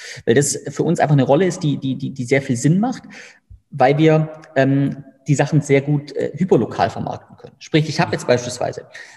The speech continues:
ich habe eine Werbeagentur, die in Wien sitzt und sagt, „Hm, ich kann mir das gut vorstellen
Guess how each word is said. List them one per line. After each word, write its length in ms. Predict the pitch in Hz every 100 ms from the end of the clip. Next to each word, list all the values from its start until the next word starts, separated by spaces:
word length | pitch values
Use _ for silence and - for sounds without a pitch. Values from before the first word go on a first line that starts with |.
| -
ich 160 | -
habe 220 | 143 143 -
eine 480 | 131 135 131 135 -
Werbeagentur, 1000 | 160 175 190 165 160 156 156 151 156 - - - _ _ _ - -
die 540 | 135 131 135 - -
in 840 | 123 123 123 123 123 - - - _ _ -
Wien 640 | 135 147 117 107 101 -
sitzt 420 | - 95 - - _ _ _ _ _
und 80 | 147
sagt, 420 | 147 180 - -
„Hm, 220 | 151 208 -
ich 100 | -
kann 140 | 127
mir 80 | 131
das 180 | 123 -
gut 120 | 143
vorstellen 540 | 185 208 214 214 214